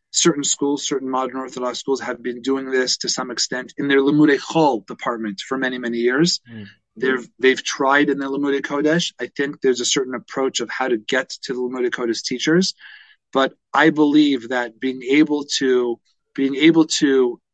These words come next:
Speaker 1: uh, uh, uh, build out a staff of coaches to be able to train as many teachers in as many schools as possible w-, will very much help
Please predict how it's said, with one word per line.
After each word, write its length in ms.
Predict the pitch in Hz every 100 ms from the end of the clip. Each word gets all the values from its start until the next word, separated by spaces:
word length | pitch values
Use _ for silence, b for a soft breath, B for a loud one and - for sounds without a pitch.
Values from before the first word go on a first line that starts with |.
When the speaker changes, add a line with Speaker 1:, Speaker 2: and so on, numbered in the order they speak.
| -
Speaker 1:
uh, 200 | 117 120
uh, 180 | 123 120 123
uh, 160 | 117
build 480 | 113 104 151 160 151
out 180 | 147 131
a 60 |
staff 640 | - - 147 131 101 - - _ -
of 140 | 117 -
coaches 640 | 165 160 117 95 - - _ b b b _
to 100 | -
be 220 | 139 139 151
able 240 | 165 156
to 160 | - -
train 460 | - 160 151 135
as 220 | 123 123
many 340 | 135 147 151 139
teachers 480 | - 156 - 127 117
in 120 | 127
as 160 | 113
many 180 | 135 139
schools 360 | 127 - 135 120
as 120 | 113
possible 680 | - 135 - 156 170 202 - b b b b b
w-, 160 | 127 -
will 240 | 143 139
very 400 | 127 151 175 175
much 420 | 160 143 135 - -
help 440 | - 160 110 -